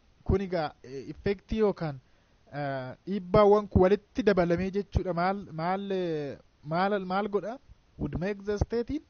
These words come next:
ineffective, eh, ineffective, sorry, ineffective to fulfill, eh, the demand for its citizens. Wanta lammiileen ishee barbaadan akka hin guunneef ishee godhu jechuudha. Guutuuf hin dandeessu bakka nama lammiin ishii waan ishii irraa barbaadu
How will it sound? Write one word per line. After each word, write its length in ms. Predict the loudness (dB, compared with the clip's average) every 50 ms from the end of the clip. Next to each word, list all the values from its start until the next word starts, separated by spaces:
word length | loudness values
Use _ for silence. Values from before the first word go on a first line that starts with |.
| _ _ -8
ineffective, 680 | -6 -6 -6 -4 -2 -4 -4 -4 _ -8 -6 -6 -6 _ _ _ _ _ _ _ _ _ _ _ _ _ -8
eh, 80 | -6 -4
ineffective, 520 | -2 -2 -2 -2 -2 -2 -2 -4 2 4 4
sorry, 280 | 4 4 2 -2 -2 -2
ineffective 640 | -2 0 -2 0 0 -2 -2 -4 _ -6 -6 -6 -6 -8 _ _ _ _ _ _ _ _ _
to 80 | 0 0
fulfill, 380 | 2 0 -2 -2 -2 -4 -6 -6 -8 -12 -10 -8
eh, 360 | -6 -6 -4 -4 -6 -8 -8 -8
the 180 | -8 -8 -6
demand 440 | -4 -6 -4 -2 -2 -4 -4 -6 -8 -12 -14 -16 -8 -4
for 180 | -4 -2 -2
its 180 | -2 -2 2 4
citizens. 520 | 4 2 2 0 -4 -4 -4 -6 -12 -16 -20 -20 _ _ _ _ _ _ _
Wanta 540 | 0 2 2 2 4 6 6 6 6 4 0 _ _ _ _ _ _ _ _ _ _ _ _ -2
lammiileen 680 | 4 8 8 8 8 6 4 4 8 8 8 8 8
ishee 200 | 4 2 2 4
barbaadan 480 | 4 4 4 4 2 2 2 2 0 0
akka 240 | -2 -4 -4 -2 0
hin 260 | 2 2 2 0 0
guunneef 480 | 4 4 4 4 4 2 -2 -4 -4 -6 -8 -10 -10 -12 -12 _ _ _ _ _ _ _ _ _ -8
ishee 280 | -4 0 2 2 4
godhu 200 | 4 4 2 2
jechuudha. 300 | 0 -4 -6 -10 -12 -14 _ _ _ _ _ _ _ _ 4
Guutuuf 320 | 4 6 8 6 6 6
hin 140 | 4 2 0
dandeessu 380 | -2 0 0 0 -2 -2 -4 -6
bakka 280 | -8 -8 -6 -6 -8
nama 160 | -6 -4 0
lammiin 360 | 2 2 2 2 0 -2 -4 -4
ishii 180 | -4 -2 2
waan 220 | 4 4 4 2 0
ishii 120 | -4 -2
irraa 180 | 2 4 4 4
barbaadu 420 | 4 4 4 2 2 2 0